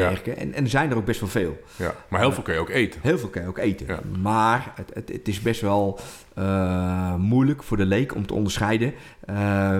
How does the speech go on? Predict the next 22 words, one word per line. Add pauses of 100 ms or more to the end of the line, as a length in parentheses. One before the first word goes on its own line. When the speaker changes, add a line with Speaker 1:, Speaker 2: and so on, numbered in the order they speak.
Speaker 1:
welke
nou
de
goede
is
en
welke
de
slechte.
Want
er
zijn
een
aantal
paddenstoelen
die
heel
erg
op
elkaar
lijken. (120)
Speaker 2:
Mhm.